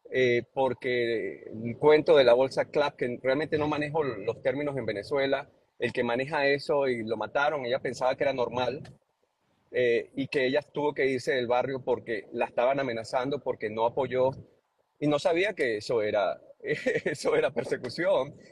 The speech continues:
que eso es un caso, eh, de, de asilo que lo puede aplicar. Entonces, ¿nosotros qué hacemos? Hacemos educación básica para que entiendan, eh, cuáles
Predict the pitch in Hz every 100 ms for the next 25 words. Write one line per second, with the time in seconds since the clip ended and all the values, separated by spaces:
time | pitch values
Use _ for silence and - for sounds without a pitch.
0 | - 151 139 156 175 151 180 190 - 131
1 | - 127 117 - 123 117 - - 120 117
2 | 98 117 110 - 120 117 - 123 113 117
3 | 113 101 104 98 104 98 92 - - _
4 | - 139 160 202 185 151 - 185 190 -
5 | 196 127 117 117 135 165 170 135 - 139
6 | 139 156 160 - - 92 - _ _ _
7 | _ _ _ - 135 131 - 127 120 160
8 | 180 160 156 151 147 _ _ _ _ _
9 | - _ 135 143 - _ - 147 170 185